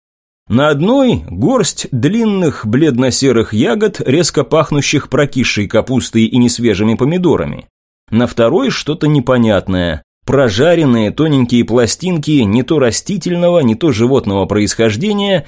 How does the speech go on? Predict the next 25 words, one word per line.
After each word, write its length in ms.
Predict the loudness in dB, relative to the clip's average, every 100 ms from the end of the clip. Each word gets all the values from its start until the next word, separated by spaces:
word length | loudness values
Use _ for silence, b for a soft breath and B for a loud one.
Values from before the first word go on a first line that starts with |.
| B B 0
пахли 340 | 0 2 2
они 240 | 2 2 2
неприятно 920 | 2 2 2 4 2 2 0 0 -2
жженной 540 | -6 -4 0 2 2 0
пластмассой. 880 | 0 0 0 0 0 -2 -4 -8 -16 _ _ -6
Юля 360 | -2 2 2
с 60 | 0
беспокойством 720 | -2 0 -2 0 -2 -2 -2
посмотрела 560 | 0 0 0 2 2
на 100 | 4
меня. 480 | 4 2 2 -2 -6 _ _ _ _
«Я 280 | -4 0 0
попробую 640 | 0 0 2 2 2 2 2
оба 360 | 0 0 0
блюда», 640 | 2 2 2 2 2 0 _ _ -2
решительно 560 | 0 0 0 2 2
заявил 440 | 2 2 2 2 2
я 320 | 2 0 -2 B B
и, 80 | 0
отодвинув 580 | 2 0 2 0 0
младшую 440 | 0 0 0 0 0
сестру, 400 | 0 -2 0 0
уселся 400 | 2 2 0 0
за 180 | 0 0
стол. 360 | 0 -4 -4